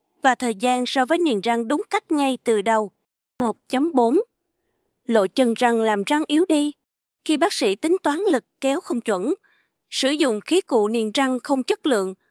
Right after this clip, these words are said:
hoặc niềng răng nhảy bước làm răng di chuyển đột ngột dẫn đến tụt níu, lộ chân răng và làm răng yếu đi. Khi rễ răng không có màng bảo vệ, nếu chịu kích thích, khi ăn đồ nóng hoặc lạnh sẽ ê buốt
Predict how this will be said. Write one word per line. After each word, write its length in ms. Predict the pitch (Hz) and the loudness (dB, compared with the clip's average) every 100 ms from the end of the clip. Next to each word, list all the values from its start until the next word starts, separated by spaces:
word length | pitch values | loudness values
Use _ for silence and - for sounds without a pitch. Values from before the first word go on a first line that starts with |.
| _ _ _ | _ _ _
hoặc 180 | - 262 | -2 -2
niềng 240 | 254 247 214 | 0 -2 0
răng 240 | 269 269 | -2 0
nhảy 320 | 240 180 214 285 | -2 -2 -4 0
bước 240 | 349 - | -2 0
làm 220 | 294 247 | 0 0
răng 260 | 202 262 262 | 0 -2 0
di 140 | 262 262 | -2 -2
chuyển 340 | 233 196 269 | 0 0 0
đột 180 | 262 202 | 0 0
ngột 240 | 214 208 196 | -2 -2 -2
dẫn 220 | 220 214 240 | 0 0 0
đến 120 | 339 - | -2 0
tụt 140 | - - | -2 -2
níu, 300 | 247 285 403 - _ _ _ _ - | 0 0 0 -6 _ _ _ _ -4
lộ 240 | 233 208 | 0 0
chân 220 | 196 269 | 0 0
răng 240 | 262 262 247 _ _ - | 0 0 -4 _ _ -2
và 140 | 233 | 0
làm 240 | 208 202 | 2 -2
răng 220 | 190 233 214 | -2 -2 -2
yếu 180 | 262 | -2
đi. 280 | 320 285 269 - _ - | 0 0 -2 -8 _ -2
Khi 120 | 285 | 0
rễ 200 | 262 226 | 2 2
răng 340 | 302 269 240 220 _ _ | 2 0 -2 -6 _ _
không 220 | - 269 | -2 -2
có 140 | 247 349 | 0 0
màng 200 | 311 220 | 0 0
bảo 160 | 214 | -2
vệ, 360 | 240 214 175 190 | 0 0 0 0
nếu 160 | 240 349 | 0 0
chịu 180 | - 196 | 0 0
kích 260 | - - | -2 -4
thích, 140 | 415 - _ _ _ _ | -4 -4 _ _ _ _
khi 140 | - 240 | -2 0
ăn 220 | 220 220 | 0 0
đồ 160 | 208 | 0
nóng 300 | 185 214 240 403 _ - | 0 -2 -2 -6 _ -2
hoặc 260 | 220 - | -2 0
lạnh 240 | 220 190 180 _ - | -2 -2 -4 _ -6
sẽ 180 | - | -2
ê 180 | - 254 | 0 0
buốt 260 | 233 294 | 0 0